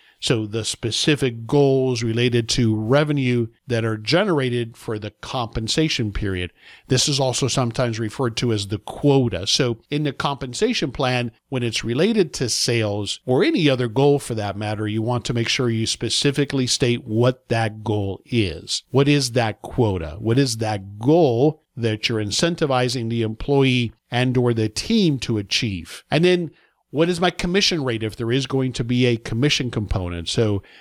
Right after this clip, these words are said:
as the employee, I want this all to be spelled out very clearly and understandably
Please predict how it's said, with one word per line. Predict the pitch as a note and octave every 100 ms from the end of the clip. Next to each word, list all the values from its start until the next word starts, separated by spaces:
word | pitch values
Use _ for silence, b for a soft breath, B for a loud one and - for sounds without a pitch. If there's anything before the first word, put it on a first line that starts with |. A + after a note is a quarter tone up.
| B -
as | G#2+ G2
the | A2
employee, | A2 - A2+ A2+ E3 F#3 D3 C#3 _
I | -
want | A#2 B2 A2+
this | A#2+ -
all | D3 C#3
to | D3+ D3
be | C3+
spelled | B2 - C3+ B2+
out | B2 A#2+
very | A2 A2 G#2+
clearly | G2+ - - F3 F#3+ E3+ D#3+ D3
and | B2+
understandably | A#2+ A2 - - E3 F#3+ C#3 B2 A2+ G2+